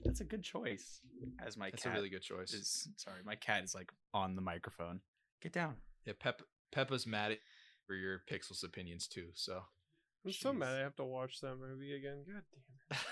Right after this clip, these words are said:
Speaker 3: it.
Speaker 2: <laughs>
Speaker 3: See, like, that was something
Speaker 2: Um,
Speaker 3: I didn't feel when you said Pixels. Like, I was like, "Oh, okay, yeah, I can watch Pixels."
Speaker 2: I have nothing to say anymore this week. You know what? Somebody else do the rest of the outro.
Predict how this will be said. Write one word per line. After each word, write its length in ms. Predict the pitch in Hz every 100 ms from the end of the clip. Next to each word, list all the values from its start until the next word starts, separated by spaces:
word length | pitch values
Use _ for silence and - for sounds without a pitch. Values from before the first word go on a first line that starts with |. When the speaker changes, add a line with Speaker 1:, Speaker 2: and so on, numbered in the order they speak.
| - - - - _ _ - -
Speaker 3:
it. 20 | - - -
Speaker 2:
<laughs> 320 | 165 - - -
Speaker 3:
See, 160 | -
like, 240 | 233 220 185
that 180 | 185
was 80 | 165 156
something 380 | 160 151 156 151
Speaker 2:
Um, 60 |
Speaker 3:
I 40 | 160
didn't 340 | 151 170 170
feel 260 | - 170 170
when 140 | 160
you 40 | 160
said 240 | - 160
Pixels. 460 | - 196 - 143 139
Like, 160 | 139
I 100 | 131
was 220 | 147 151 151
like, 160 | 139
"Oh, 240 | 190 175 147
okay, 280 | 180 131 135
yeah, 160 | 147 135
I 80 |
can 140 | 160 156
watch 240 | 131 131 -
Pixels." 360 | 131 - 151 151 _ _ _ _ _ _ - _
Speaker 2:
I 300 | 101 110 107 -
have 260 | 92 98 95
nothing 500 | 104 104 95 98 95
to 80 | 90
say 240 | - 85
anymore 320 | 87 90 90 90
this 200 | 92 -
week. 160 | 101
You 80 | 117
know 40 | 139
what? 80 |
Somebody 280 | 139 165 190
else 160 | 113 104
do 100 | 117
the 120 | 101
rest 180 | 95 -
of 60 |
the 80 | 90
outro. 380 | 85 87 95 90